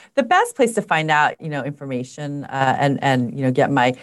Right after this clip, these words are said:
resources is on, on my healthy kids happy kids dot com website. It has articles. You'll see the list of courses that I offer. I hope twenty twenty-one, right? As, as, as we leave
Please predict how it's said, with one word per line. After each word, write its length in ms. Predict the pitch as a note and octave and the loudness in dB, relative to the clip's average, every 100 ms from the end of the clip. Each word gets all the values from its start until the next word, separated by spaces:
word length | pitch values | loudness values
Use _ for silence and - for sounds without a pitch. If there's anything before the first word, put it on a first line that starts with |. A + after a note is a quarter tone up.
| - - | -16 -2
resources 540 | D#3+ - D#3 D#3+ C#3 | 0 2 2 2 0
is 140 | D3 | 2
on, 280 | - D3+ D3+ | 2 2 2
on 160 | - D3+ | 2 2
my 180 | D3+ C#3+ | 2 2
healthy 520 | D3+ - F#3+ F#3+ G3 | -2 -2 0 0 -4
kids 340 | E3 F3 D#3+ - | -4 -4 -4 -4
happy 300 | D#3+ D3+ C#3+ | -6 -6 -8
kids 340 | - D#3 C3 _ | -8 -8 -8 _
dot 360 | C#3+ C3 - | -4 -2 -4
com 420 | - D3 B2+ B2+ B2+ _ _ | -6 -4 -4 -4 -10 _ _
website. 680 | D3 C#3 - - B2 G2 G2+ | -4 0 0 0 -2 -2 -4
It 120 | C3+ | -8
has 200 | C#3+ C3 - | -8 -8 -2
articles. 960 | F#3+ F#3+ F#3+ F#3 E3+ E3 D#3+ D#3 D#3 | 0 0 0 2 4 4 4 2 0
You'll 100 | B2+ | -6
see 220 | B2+ - C3+ | -12 -12 -6
the 100 | B2+ | -4
list 240 | B2 - | -4 -8
of 80 | A#2 | -20
courses 500 | _ E3 D#3+ D#3+ D3+ | _ -4 -4 -4 -10
that 120 | D3+ | -6
I 80 | D3 | -6
offer. 580 | - C3 _ C#3+ C3+ C3+ - - _ _ | -4 -6 _ -6 -4 -6 -10 -20 _ _
I 60 | D3 | -6
hope 260 | D#3 - | -6 -8
twenty 280 | - F3+ F3 | -10 -6 -6
twenty-one, 600 | F3 F#3+ F#3 F3+ F3+ G3 | -4 -6 -2 0 0 0
right? 260 | G3 E3+ F3+ | 0 2 2
As, 240 | D#3 D#3 - | 2 0 -4
as, 240 | D3 D#3 - | -2 -2 0
as 220 | D#3 D#3+ | -2 0
we 240 | D#3+ D#3 _ - - | -2 -2 _ -20 -12
leave 800 | E3+ F3+ F#3+ G#3+ A3 A3+ G#3+ | -8 -4 -2 2 4 4 2